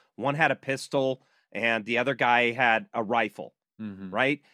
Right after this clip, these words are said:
Speaker 1: That just lets them know what, you know, you just, in that moment, you want any information that can help you. You know, 'cause this is what the police are doing. We gotta get people out, and then we gotta go neutralize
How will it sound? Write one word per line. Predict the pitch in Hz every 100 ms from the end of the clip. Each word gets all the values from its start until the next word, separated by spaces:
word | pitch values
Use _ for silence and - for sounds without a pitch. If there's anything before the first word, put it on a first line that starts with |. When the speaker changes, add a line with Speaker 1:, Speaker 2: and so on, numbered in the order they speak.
| _
Speaker 1:
That | 165 180
just | 226 -
lets | 170 190 -
them | 156 131 120
know | 120 131 131 127 120
what, | - 104 127 - _ _ _ _ -
you | 180
know, | 180
you | 170 220
just, | 302 - -
in | 170 170
that | 190 151
moment, | 156 170 135
you | 113 143
want | 156 143
any | 165 214 240
information | 202 147 131 139 123
that | 107 104
can | 98
help | 113 113 -
you. | 85 76 73 _ _ _ _ _ _ _
You | 147
know, | 143
'cause | 190 156
this | 269
is | 320 -
what | 151
the | 131
police | - 123 143 -
are | 92
doing. | 90 76 65 _
We | 110
gotta | 110 117
get | 117 107 -
people | 107 95 101
out, | 85 76 - _ _ _ _ _ _
and | - 101
then | 92
we | 117
gotta | 123 110
go | 101 95
neutralize | 87 92 101 - 90 76 73 69 71 -